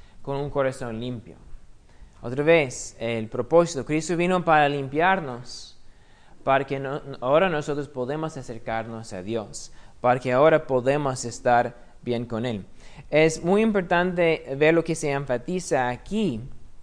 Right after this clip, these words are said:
que la sangre de los animales no pudiera limpiarnos. Ah, se va a hacer muy claro en versículo veintidós, ah, la importancia de la sangre. La sangre es necesaria.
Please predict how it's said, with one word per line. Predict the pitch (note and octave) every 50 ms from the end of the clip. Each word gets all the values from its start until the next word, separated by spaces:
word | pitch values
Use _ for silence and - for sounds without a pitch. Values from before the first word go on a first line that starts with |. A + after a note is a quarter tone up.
| - - - - - - - - - - - - -
que | - D3 C#3+
la | C#3 C#3 C#3
sangre | C3 - - E3+ F3 F#3 F#3+ G3
de | G3 F#3 F3
los | E3 E3 D#3+ D#3 D3+ -
animales | D3 D3 D#3 C#3+ C#3 C#3+ D#3 D#3+ D3+ C3+ B2+ -
no | C3+ C3+ C3+ C#3 C#3 D3 D#3 D3
pudiera | - D#3 C#3+ C#3 C3+ C3+ C3+
limpiarnos. | B2+ C3 B2 B2 B2 C3 C#3+ D3 D#3+ D#3+ C#3 A2+ - - C3+ - - - - - - - - - - - - -
Ah, | A2+ A2+ A2+ A#2
se | C#3 D3 D3
va | D3 D3
a | D#3
hacer | F3+ - E3+ D3+
muy | D#3 E3+ F#3+ F#3
claro | F3+ E3 D3+ D#3 E3 E3 -
en | D3+ D3+ D3 C#3+ D3
versículo | C#3+ C#3 - D#3 D3 - D#3+ D#3 D3 C#3+ C#3+ B2+
veintidós, | C3 C#3 C#3+ D3 C#3+ C3 - C3 B2+ C3+ D3 D#3+ G3 A3 G#3 - - - - - - - - - - - - - - - -
ah, | - B2 B2+ A#2+ A#2 - -
la | C#3 C#3 C#3+ C#3+
importancia | C#3 C#3+ C#3 D3 C3+ C3 C3 - E3 D#3+ F#3 G3+ G#3 G#3+ G#3 - F3 D3+
de | C3+ C3 B2+
la | A2+ G#2+ A#2
sangre. | - - F3+ G#3+ B3 B3+ F#3 B2+ G2 G2+ C3+ E3 F#3 - - A#3 - - - -
La | A#2+ A#2 A#2+ B2
sangre | - E3+ F#3+ A3+ G#3+ D#3+
es | D3 D#3+
necesaria. | D3+ C3+ B2 B2+ F#3 F#3 E3+ B2 G2 - -